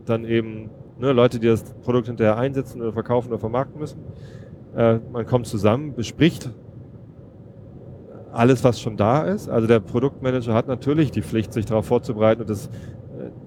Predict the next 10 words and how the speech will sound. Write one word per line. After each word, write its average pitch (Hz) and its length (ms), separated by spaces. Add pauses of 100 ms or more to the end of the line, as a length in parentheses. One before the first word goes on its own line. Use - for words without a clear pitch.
(720)
die 107 140
User 127 180
Story 131 500
oder 113 200
das, 117 200
was 110 120
da 117 80
gebaut 117 360
werden 117 240
soll, 117 360